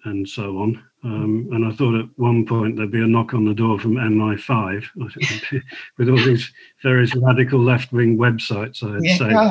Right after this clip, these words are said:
Speaker 1: down.
Speaker 2: yeah.
Speaker 1: That, um, it was a bit of, bit of a concern at one point.
Speaker 2: Mm.
Speaker 1: Um, also correspondence.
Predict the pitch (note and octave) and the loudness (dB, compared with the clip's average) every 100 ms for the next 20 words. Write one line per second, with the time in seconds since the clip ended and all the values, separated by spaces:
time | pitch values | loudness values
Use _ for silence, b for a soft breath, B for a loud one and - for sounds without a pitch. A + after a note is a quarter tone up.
0 | C3 G2 A2 G#3+ G#3 - - _ _ _ | 2 0 -4 -4 -4 -6 -12 _ _ _
1 | _ _ _ _ _ _ - A2 B2+ - | _ _ _ _ _ _ -8 -8 -8 -10
2 | - A#2 A2 A2+ A2 - _ - G3+ - | -4 0 2 0 -2 -8 _ -20 -20 -18
3 | - - - _ C3+ B2 A#2+ A2+ A2 A2+ | -18 -16 -18 _ -12 -8 -6 -4 -4 -4
4 | B2 A#2+ G#2+ A#2+ _ - C3 A#2 A2+ B2 | -2 -2 -2 -6 _ -2 2 2 2 2
5 | G#2+ C#3+ A#2+ A2 A#2+ A2 G2+ F#2+ G2+ A2+ | 2 2 2 2 0 -2 0 -2 -2 -4
6 | - B B B B B A3 B2 B2 B2+ | -6 B B B B B 4 6 6 4
7 | D3+ D3+ C#3 C3+ C#3+ C3+ B2+ _ C3+ C3+ | 2 2 2 0 0 -2 -4 _ 0 2
8 | C3 C3+ C3 | 4 2 0